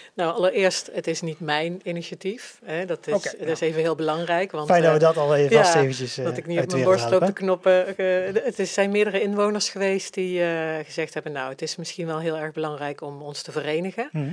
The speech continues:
Speaker 1: En is het, eh, in die zin eigenlijk ontstaan doordat een aantal inwoners bij elkaar zaten... en zeiden, "Oké,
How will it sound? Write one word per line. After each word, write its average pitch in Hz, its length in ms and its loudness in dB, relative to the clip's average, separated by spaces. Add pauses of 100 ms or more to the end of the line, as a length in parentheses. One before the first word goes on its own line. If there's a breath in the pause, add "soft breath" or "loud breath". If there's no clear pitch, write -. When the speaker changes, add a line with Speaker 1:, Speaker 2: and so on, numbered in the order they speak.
(380 loud breath)
Speaker 1:
En 156 220 -8
is 151 180 -10
het, 147 160 -16
eh, 143 420 -8
in 160 140 -8
die 165 160 -6
zin 160 320 -2
eigenlijk 147 400 -8
ontstaan 151 520 -4
doordat 143 280 -8
een 147 120 -10
aantal 143 280 -8
inwoners 139 460 -10
bij 143 120 -6
elkaar 131 400 -4
zaten... 127 380 -12
en 131 100 -16
zeiden, 131 280 -12
"Oké, 170 380 -2